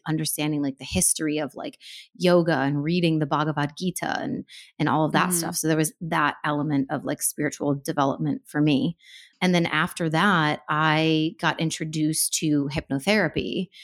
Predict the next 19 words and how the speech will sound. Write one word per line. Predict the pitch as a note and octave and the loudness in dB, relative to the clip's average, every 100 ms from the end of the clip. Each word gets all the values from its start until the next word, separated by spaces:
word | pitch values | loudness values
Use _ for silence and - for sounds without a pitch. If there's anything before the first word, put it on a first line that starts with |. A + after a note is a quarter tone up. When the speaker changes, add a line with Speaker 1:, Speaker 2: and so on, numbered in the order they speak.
| - - - | -20 -18 -2
Speaker 1:
And | E3 D#3+ D#3 D#3 D#3 D#3+ | 0 2 2 2 2 0
Speaker 2:
Mm. | F3+ - _ _ _ _ - | -4 -8 _ _ _ _ -2
Speaker 1:
I | E3+ | 0
had | E3 F#3 F#3 F3+ - | 2 4 4 2 0
a | D#3+ | -6
friend | - G#3 B3 G3 E3+ | 0 2 4 4 2
in | - D#3 | 0 0
the | |
space | D#3 - G#3 G#3 E3 - | 0 2 4 4 4 2
who | E3+ | 2
was | D#3+ - | 2 0
talking | - D#3 D#3 D#3+ | -2 -4 -2 -2
about, | D#3 D3 C#3+ D3 D3+ | 0 0 0 -2 -2
like, | D3 C#3 | -2 -2
this | D3+ - | -4 -2
past | C3+ - | -4 -4
life | - | -8
regression | E2 - A3 F3+ D3+ | -4 -2 2 0 0
thing. | - G#2 - | -2 -4 -4